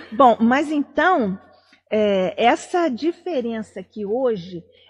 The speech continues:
é uma espécie de baluarte para ser eliminada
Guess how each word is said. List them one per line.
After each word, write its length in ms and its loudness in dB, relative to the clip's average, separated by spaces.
é 120 0
uma 140 2
espécie 500 -4
de 180 -8
baluarte 960 -4
para 160 -16
ser 260 -6
eliminada 920 -4